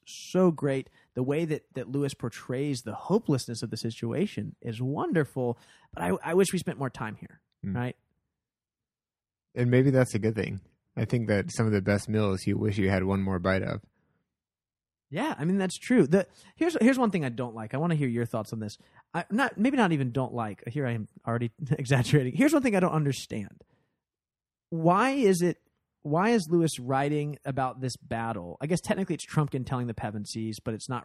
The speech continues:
Speaker 1: written that way. Why are we hearing about the battle, like, after it happened?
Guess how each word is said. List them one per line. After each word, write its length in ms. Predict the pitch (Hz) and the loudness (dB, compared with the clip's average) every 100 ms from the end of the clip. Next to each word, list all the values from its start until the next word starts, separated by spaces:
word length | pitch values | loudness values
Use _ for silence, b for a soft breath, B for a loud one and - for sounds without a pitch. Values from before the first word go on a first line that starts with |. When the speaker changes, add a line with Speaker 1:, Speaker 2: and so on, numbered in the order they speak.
| 110 | -8
Speaker 1:
written 280 | 117 110 104 | -8 -8 -10
that 180 | 98 - | -10 -12
way. 320 | 98 95 104 _ _ _ _ _ _ | -12 -12 -16 _ _ _ _ _ _
Why 200 | 143 180 | 2 4
are 60 | 277 | 4
we 120 | 294 | 4
hearing 200 | 214 202 | 2 2
about 160 | 180 185 | 0 -2
the 80 | 131 | -4
battle, 320 | 131 131 123 | -2 -2 -2
like, 200 | 117 - - | -4 -10 -10
after 400 | 120 143 - 131 | -8 -8 -8 -8
it 100 | 113 | -8
happened? 600 | - - 120 - - - | -12 -8 -8 -10 -18 -20